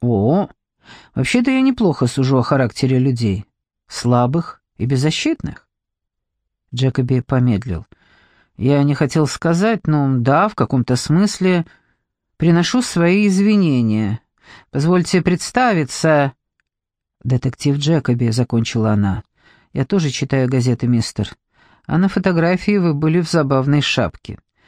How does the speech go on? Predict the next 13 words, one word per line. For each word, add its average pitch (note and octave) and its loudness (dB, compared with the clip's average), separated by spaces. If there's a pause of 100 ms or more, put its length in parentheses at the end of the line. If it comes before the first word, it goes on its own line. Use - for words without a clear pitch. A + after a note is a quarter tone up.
(440)
Джекоби F#3 2
кивнул, F3 2
важно F3 2
надув D3 0
губы. A2+ 0 (240)
«М, D3 2
да F3 2
уж, - -8
помню, D3 0
неплохой D#3+ -2
был F3 0
головной D3 0
убор. C3 -2